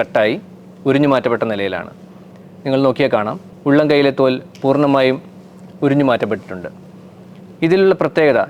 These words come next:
ഞാൻ മുന്നേ പറഞ്ഞതുപോലെ ഈ നീല വര വരച്ചിരിക്കുന്നത് വരെ നോർമൽ രക്തയോട്ടമുണ്ട്, അതിൻ്റെ അപ്പുറത്തേക്ക് രക്തയോട്ടം തീരെയില്ല. ഇങ്ങനത്തെ സാഹചര്യങ്ങളിൽ നമ്മൾ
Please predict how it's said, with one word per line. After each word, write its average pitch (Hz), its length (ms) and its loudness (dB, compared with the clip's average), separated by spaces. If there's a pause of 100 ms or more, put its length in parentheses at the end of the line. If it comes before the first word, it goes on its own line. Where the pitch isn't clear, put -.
(140)
ഞാൻ 131 80 0 (100)
മുന്നേ 135 240 2
പറഞ്ഞതുപോലെ 113 500 -2 (540)
ഈ 143 40 2 (100)
നീല 156 280 2
വര 147 120 2 (120)
വരച്ചിരിക്കുന്നത് 127 640 -2
വരെ 113 180 -2 (760)
നോർമൽ 131 420 2
രക്തയോട്ടമുണ്ട്, 107 600 -4 (600)
അതിൻ്റെ 170 220 2
അപ്പുറത്തേക്ക് - 540 -2 (600)
രക്തയോട്ടം 131 460 0
തീരെയില്ല. 104 360 -4 (1200)
ഇങ്ങനത്തെ 185 380 2
സാഹചര്യങ്ങളിൽ 139 560 0 (200)
നമ്മൾ 135 180 0